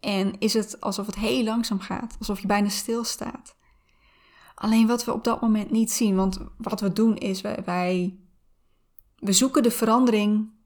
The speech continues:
die we willen in de buitenwereld. Daar willen we de verandering zien. Hè, dus dat we minder onzeker zijn en dat we dus meer voor elkaar gaan krijgen.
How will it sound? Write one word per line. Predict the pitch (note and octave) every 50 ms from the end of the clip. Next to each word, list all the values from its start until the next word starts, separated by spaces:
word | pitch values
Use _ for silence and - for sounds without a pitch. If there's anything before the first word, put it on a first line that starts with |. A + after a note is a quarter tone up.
| _ _ _ _ _ _ _
die | - G#3 G#3 G3
we | G3 F#3
willen | F#3+ F#3+ F#3 F#3 F#3 F3+ F#3 - - _ _ _ _ _ _ _ _ _ -
in | - G3+ G3
de | F#3+
buitenwereld. | F#3 F#3+ F#3+ F#3 F#3 F#3 G3+ A3+ F3+ G3 G3+ - - B3+ - - - _ _ _ _ _ _ _ _ _ _ _ _ _ _ _ _ _ _ _ _ _
Daar | - G#3+ G#3 G3+ A3 A#3+ A3+
willen | A3+ G#3+ F#3
we | F3
de | E3+ F#3
verandering | - - - - F#3 G3 A3 - - G#3 -
zien. | - - - - - - _ _ _ _ _ _ _ _ _ _ _ _ _
Hè, | - A3 G#3+
dus | G#3 G3+ -
dat | G3+ F#3+ F#3+
we | - G3 G3+ G3 G3
minder | F#3+ G3+ A3+ A3+ G#3+ A3 -
onzeker | - G3+ F#3 - G#3 G3 G3 G3 G3+ G3+
zijn | G#3 F#3+ F#3+ F#3 F#3+ F#3+ F#3+ F#3+ F#3+ F#3+ - - _ _ _ _
en | - G3 G3 F#3+ F#3+ F#3+ F#3
dat | F#3+ F#3 F#3+ -
we | G3 F#3+
dus | F#3 F#3+ F#3 F#3 F#3+ - -
meer | G3 F#3+ G3 G3+ G3
voor | - - G3
elkaar | F#3+ F#3 - G#3 G3 G3 G3+
gaan | - G#3+ G3
krijgen. | - - - - G#3 G#3+ - - - A3+